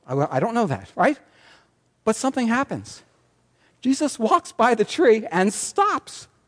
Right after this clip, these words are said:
and looks up in the tree and calls him by name. How did he know his name? Because he's God, <laughs> right?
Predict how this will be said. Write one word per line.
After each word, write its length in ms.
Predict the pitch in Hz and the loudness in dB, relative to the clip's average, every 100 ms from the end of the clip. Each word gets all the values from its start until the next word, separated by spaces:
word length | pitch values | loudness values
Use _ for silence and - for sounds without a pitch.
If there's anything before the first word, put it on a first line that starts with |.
| _ _ _ _ | _ _ _ _
and 220 | - 247 277 | 0 2 4
looks 220 | 370 - | 2 2
up 200 | 311 - | 0 2
in 80 | 220 | -2
the 60 | |
tree 340 | 202 202 214 - | 0 2 2 0
and 260 | 185 185 - | 2 2 0
calls 600 | - - 330 403 381 - | -10 0 2 4 2 2
him 240 | 370 349 | 4 4
by 260 | 311 311 311 | 6 6 6
name. 240 | 320 294 | 6 4
How 160 | 170 240 | 2 0
did 140 | 320 | 4
he 100 | 302 | 4
know 160 | 302 320 | 4 2
his 120 | 262 | 0
name? 420 | 262 285 262 104 - _ _ _ _ _ _ _ _ _ _ _ _ _ | 0 0 0 -4 -10 _ _ _ _ _ _ _ _ _ _ _ _ _
Because 320 | 135 - 185 139 | -4 -2 0 0
he's 140 | 127 | 0
God, 480 | - - - 175 127 - | 4 6 6 2 0 -4
<laughs> 80 | - | 0
right? 200 | 226 | 0